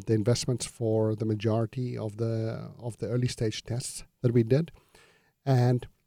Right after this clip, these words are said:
that was before ten X Beta really took off. So now w-, with ten X Beta, we typically try and look at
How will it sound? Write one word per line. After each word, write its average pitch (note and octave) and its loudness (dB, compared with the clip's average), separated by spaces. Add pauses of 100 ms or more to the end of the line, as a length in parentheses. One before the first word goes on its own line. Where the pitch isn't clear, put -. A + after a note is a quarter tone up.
that D3+ 6
was F3+ 2
before C#3+ 8
ten B2+ 2
X B2 0
Beta A#2+ 4
really G#2+ -2
took - -10
off. - -10 (240)
So - 4
now C#3 4 (260)
w-, A2+ 2
with A2 0
ten B2+ 2
X A2+ -2
Beta, A#2 4 (460)
we A#2 6
typically D3+ 6
try C3 2
and A#2+ 4
look A#2+ 2
at A#2 -2